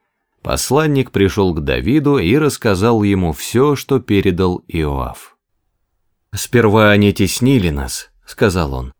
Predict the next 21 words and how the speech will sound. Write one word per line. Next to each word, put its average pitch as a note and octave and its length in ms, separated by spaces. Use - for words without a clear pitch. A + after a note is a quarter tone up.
"Мы C#3+ 140
отступили A2+ 520
на G2+ 140
равнину, F#2+ 540
но G2+ 180
потом G#2+ 420
отбросили F#2+ 720
их C#2 180
до A#2 140
самых G#2 360
ворот. D#2+ 400
И G#2 140
тогда G2+ 360
стрелки G#2+ 540
со G#2+ 160
стены A2+ 400
стали G2+ 420
стрелять G#2 680
в F2+ 60
рабов F2+ 360
твоих, C2+ 400